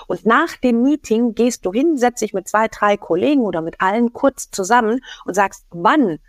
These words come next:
schaffen wir in Zukunft Raum?" Und wenn's eine Viertelstunde ist oder eine halbe Stunde für einen Micro-Workshop,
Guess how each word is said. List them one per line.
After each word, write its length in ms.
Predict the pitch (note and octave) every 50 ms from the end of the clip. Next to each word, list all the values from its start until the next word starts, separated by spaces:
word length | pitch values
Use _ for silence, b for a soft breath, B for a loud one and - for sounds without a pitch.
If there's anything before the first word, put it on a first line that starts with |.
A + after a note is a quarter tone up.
| _ _ -
schaffen 600 | - - - A3 A3 - _ - F3 E3 D3 D3+
wir 220 | - - - - - -
in 220 | - E3 D3 -
Zukunft 760 | - - - C4 C4 - - - D3 - - - - - -
Raum?" 460 | - C#3 D#3 D3+ D3+ D#3+ F#3+ B3 F4+ - _ _ b b b b b
Und 140 | - B3 B3
wenn's 200 | D4+ D#4 - C#4+
eine 60 | B3
Viertelstunde 640 | - - F4 - E4 C4 - - A3+ A3 A3 G3+ -
ist 140 | - - -
oder 180 | - F#3+ F3+
eine 200 | E3+ F3 D#3+ -
halbe 280 | A3 A#3 B3 A3 F#3+ F3
Stunde 380 | - - G3 F#3+ G#3 G#3 A#3
für 160 | A#3 - G#3+ F#3+
einen 300 | F#3 F#3 F#3 F3+ F#3 F#3+
Micro-Workshop, 920 | G#3 B3+ C#4+ - - A#3 G3+ E3+ E3 E3+ F3 - - - - - -